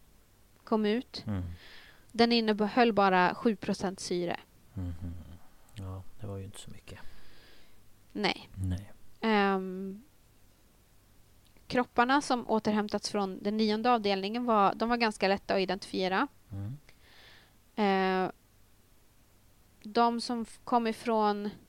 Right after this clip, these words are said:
Speaker 1: det tredje, fjärde och femte facket eller avdelningen, de hade skadats allvarligt av explosionen.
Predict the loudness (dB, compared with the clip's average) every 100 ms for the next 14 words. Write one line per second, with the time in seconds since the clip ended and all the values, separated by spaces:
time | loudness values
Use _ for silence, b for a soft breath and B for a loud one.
0 | _ -20 -8 -8 -2 0 2 0 2 4
1 | 4 2 2 2 0 -4 2 4 4 B
2 | B B -20 -16 -4 -4 -4 -6 -4 -2
3 | -2 -2 0 -2 -2 -2 -2 0 0 0
4 | -2 0 2 2 0 0 2 0 -2 -4
5 | -4 -6 -10 -8 -6 -2 -2